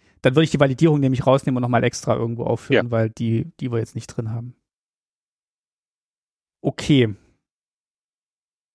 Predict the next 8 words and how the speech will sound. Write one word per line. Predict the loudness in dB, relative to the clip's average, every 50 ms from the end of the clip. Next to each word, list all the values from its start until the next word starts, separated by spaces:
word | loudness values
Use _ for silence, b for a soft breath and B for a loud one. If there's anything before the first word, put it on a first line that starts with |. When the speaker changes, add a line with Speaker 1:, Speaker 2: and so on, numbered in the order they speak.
| _ _ _ _ _ _ _ _ _ _ _ _ _ _ _ _ _ -6
Speaker 1:
Gut. | -4 -4 -4 -4 -6 -12 -16 B B B B B B B B B
Das | -2 2 4
heißt, | 4 4 4 4 2
wir | 2 2 2 -2 _ -4
versuchen | 0 0 2 2 2 2
jetzt | 0 0 2
gleich | 2 2 2 4 2
rauszufinden, | 2 2 0 -2 -6 -4 -2 0 0 0 -2 -2 -2 -2 -2 -2 -2 -4 -8